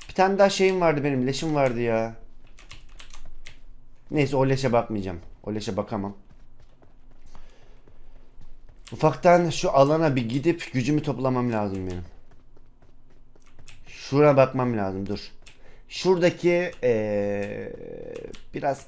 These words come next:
iyi bir adama benziyordu. Kompresör falan filan var mı reis sende? Susturucu, kompresör.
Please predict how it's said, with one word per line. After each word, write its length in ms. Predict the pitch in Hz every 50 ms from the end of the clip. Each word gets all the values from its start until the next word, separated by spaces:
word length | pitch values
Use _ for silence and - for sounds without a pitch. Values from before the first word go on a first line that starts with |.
| - -
iyi 220 | 135 135 135 120
bir 140 | 123 - 107
adama 320 | 113 113 117 117 117 107 104
benziyordu. 580 | 95 95 90 80 90 90 90 90 87 104 107 - - - - - - - - - - - - - - - - - - - - - - - - - - - - - - _ - - - - - - - - - - - - - - - - -
Kompresör 560 | 120 110 104 - 117 117 113 - - 120 110
falan 320 | - 113 110 113 113 107
filan 300 | 104 113 107 110 107 110
var 140 | 117 123 120
mı 180 | 107 98 90 85
reis 200 | 90 85 82 -
sende? 360 | - - 82 80 78 78 78
Susturucu, 680 | - - 110 104 - - - 98 95 95 87 101 110 107
kompresör. 760 | - 101 95 90 - 92 90 90 87 - - 101 104 104